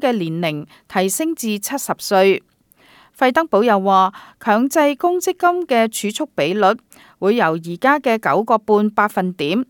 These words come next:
上升至二零二五年嘅十二個百分點。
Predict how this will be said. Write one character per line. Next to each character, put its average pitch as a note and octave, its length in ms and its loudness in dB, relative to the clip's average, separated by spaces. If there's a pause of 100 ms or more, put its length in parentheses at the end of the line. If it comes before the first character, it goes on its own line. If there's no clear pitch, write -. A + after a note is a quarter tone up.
(240)
上 A3 260 0
升 E4 220 -4
至 C4 120 -6
二 A3 380 0
零 F3 40 -4
二 G3 280 -4
五 F#3 100 -4
年 E3+ 260 -2
嘅 G#3+ 180 0
十 - 160 -6
二 F#3 260 -8
個 G3 140 -2
百 F#3+ 140 -2
分 F3+ 240 -8
點。 F#3 360 -4